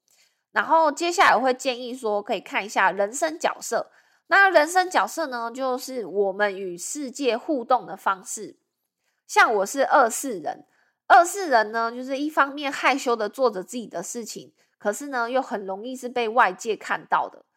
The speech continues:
那他其实就是会去说，哦，二四人有哪一些特性啊，我们跟世界互动方式大概是什么样子。Google 关键字呢，就可以打人类图二，然后斜线四人，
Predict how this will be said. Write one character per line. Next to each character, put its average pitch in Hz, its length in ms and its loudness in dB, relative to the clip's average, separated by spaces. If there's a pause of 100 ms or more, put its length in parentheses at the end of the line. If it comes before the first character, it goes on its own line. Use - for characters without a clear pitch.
那 214 100 -2
他 233 180 2
其 196 200 -10
实 190 40 -10
就 208 140 -8
是 208 200 -6
会 208 380 -2 (380)
去 247 220 -6
说， 208 480 0
哦， - 300 -2
二 247 160 4
四 247 180 -10
人 190 160 -6
有 185 140 -12
哪 175 180 -6
一 202 40 -10
些 214 160 -6
特 247 280 -4
性 233 280 -10
啊， 190 320 0
我 202 100 -2
们 196 180 -16
跟 226 240 0
世 277 260 -10
界 247 220 -2
互 254 180 -6
动 226 240 -2
方 220 180 0
式 220 100 -18
大 233 200 -2
概 226 200 -2
是 208 120 -12
什 175 140 -14
么 139 100 -20
样 175 220 -6
子。 - 240 -20 (600)
Google 330 380 6
关 254 260 4
键 262 200 -6
字 254 160 -12
呢， 190 200 -8
就 208 140 -10
可 220 120 -14
以 190 60 -10
打 170 380 -6
人 202 240 -8
类 285 200 -4
图 175 380 -14 (500)
二， 208 340 0 (180)
然 180 180 -6
后 190 160 -2
斜 202 260 -8
线 - 360 -6 (120)
四 - 480 -12 (260)
人， 156 440 -8